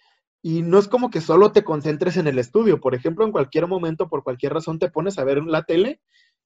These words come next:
y no te puedes despegarte. Es más difícil despegarte con esos medicamentos.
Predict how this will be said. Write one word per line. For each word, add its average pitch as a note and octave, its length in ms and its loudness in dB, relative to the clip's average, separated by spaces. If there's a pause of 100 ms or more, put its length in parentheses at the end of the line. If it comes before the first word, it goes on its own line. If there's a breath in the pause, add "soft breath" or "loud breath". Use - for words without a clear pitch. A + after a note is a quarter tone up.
y C#3+ 80 -4
no E3 160 -4
te F#3+ 100 0
puedes G3+ 420 2
despegarte. E3 520 -2
Es D3+ 80 -4
más F3 180 -2
difícil F#3 360 0
despegarte C#3 560 -2
con C3+ 120 -4
esos C3+ 200 -6
medicamentos. C#3 800 -6